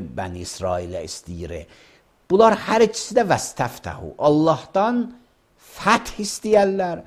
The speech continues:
qələbə istəyərlər, yaxud Allahdan xəlas olmaq bu çətinliklərdən istəyərlər. Ayənin bir mənası budur. Bu mənada, yəni, pak adamlar, peyğəmbərlər istəyərlər.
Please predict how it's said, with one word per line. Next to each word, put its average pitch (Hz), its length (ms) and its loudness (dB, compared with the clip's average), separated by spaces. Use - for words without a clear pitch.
qələbə 147 500 8
istəyərlər, 175 720 -2
yaxud 160 400 4
Allahdan 139 720 0
xəlas 135 480 4
olmaq 139 420 0
bu 180 220 0
çətinliklərdən 160 880 0
istəyərlər. 139 580 -6
Ayənin 220 420 10
bir 226 160 6
mənası 160 440 0
budur. 101 240 -6
Bu 285 160 6
mənada, 240 520 2
yəni, 254 240 0
pak - 380 0
adamlar, 95 540 -2
peyğəmbərlər 135 720 2
istəyərlər. 76 540 -12